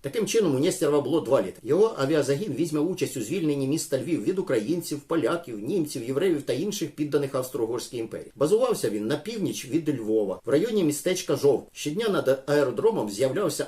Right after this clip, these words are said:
австро-угорський аероплан-розвідник. Облітав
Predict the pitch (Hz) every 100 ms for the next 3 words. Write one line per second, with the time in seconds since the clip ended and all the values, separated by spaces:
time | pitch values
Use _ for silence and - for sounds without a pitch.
0 | - 165 - 147 127 104 202 196 - 175
1 | - 127 131 127 - 170 170 160 - 127
2 | 131 131 156 - - 233 160 135 196 214
3 | 208